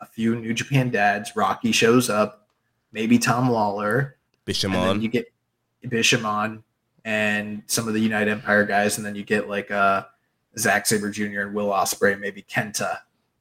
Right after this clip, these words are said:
Speaker 2: Yeah.
Speaker 1: You know, and that will be enough for them to kinda say, like, there's New Japan involvement.
Speaker 2: Yeah. I mean, they can do, like, a Bishamon versus F T R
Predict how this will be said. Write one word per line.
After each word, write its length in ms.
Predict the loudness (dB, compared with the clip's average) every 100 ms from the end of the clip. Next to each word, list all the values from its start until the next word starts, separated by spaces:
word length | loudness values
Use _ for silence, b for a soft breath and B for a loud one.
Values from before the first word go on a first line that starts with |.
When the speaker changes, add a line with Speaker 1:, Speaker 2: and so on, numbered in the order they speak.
| _
Speaker 2:
Yeah. 260 | -6 -6 -6
Speaker 1:
You 160 | -10 -10
know, 300 | -8 -6 -6 0
and 340 | 0 0 -2
that 180 | -2 0
will 80 | 2
be 140 | 0
enough 320 | -2 -2 -4
for 80 | -2
them 240 | -4 -4 -2
to 220 | 0 0 0
kinda 380 | -2 -2 -4 0
say, 480 | 0 0 -4 -6 -10
like, 300 | -12 -14 -10
there's 240 | -10 -8
New 140 | -6 -6
Japan 320 | -8 -10 -10
involvement. 480 | -12 -16 -18 _ _ _ _ _ -6
Speaker 2:
Yeah. 280 | -4 -4 -6 -14 -20 -12
I 80 | -2
mean, 340 | 0 0 -2
they 60 | -4
can 80 | -2
do, 120 | -2
like, 120 | -2
a 80 | -6
Bishamon 460 | -2 -2 0 0 -2
versus 200 | -4 -6
F 120 | -8
T 140 | -4
R 380 | 0 2 0 -4